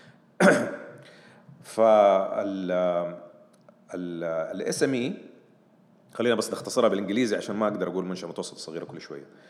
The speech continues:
آه، ال اس ام اي قلنا، آه، مجموعة من الأماكن،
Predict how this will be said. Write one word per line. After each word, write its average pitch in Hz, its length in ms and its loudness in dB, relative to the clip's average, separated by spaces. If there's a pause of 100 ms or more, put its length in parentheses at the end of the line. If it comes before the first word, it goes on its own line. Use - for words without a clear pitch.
(340)
آه، 92 280 4
ال 101 100 -2
اس - 200 0
ام 131 80 0
اي 175 320 -4 (240)
قلنا، 127 240 2
آه، 98 840 -2
مجموعة 107 440 0
من 92 80 0
الأماكن، 87 500 -6